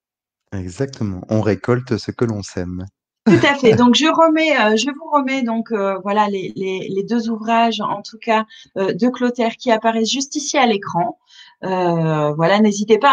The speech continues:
Speaker 2: hein, vous les avez, euh, euh, sur
Speaker 1: Sur mon
Speaker 2: beaucoup
Speaker 1: site.
Speaker 2: de plateformes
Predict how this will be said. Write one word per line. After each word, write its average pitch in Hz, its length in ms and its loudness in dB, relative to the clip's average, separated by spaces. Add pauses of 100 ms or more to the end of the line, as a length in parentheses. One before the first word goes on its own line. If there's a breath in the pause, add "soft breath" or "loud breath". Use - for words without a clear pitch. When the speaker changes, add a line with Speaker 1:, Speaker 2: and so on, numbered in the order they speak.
Speaker 2:
hein, 269 140 4
vous 240 80 4
les 233 200 4
avez, 233 360 6
euh, 214 80 4
euh, 190 760 2
sur - 220 -4
Speaker 1:
Sur - 140 4
mon - 80 4
Speaker 2:
beaucoup 311 220 4
Speaker 1:
site. 262 60 -2
Speaker 2:
de - 40 -12
plateformes 262 580 2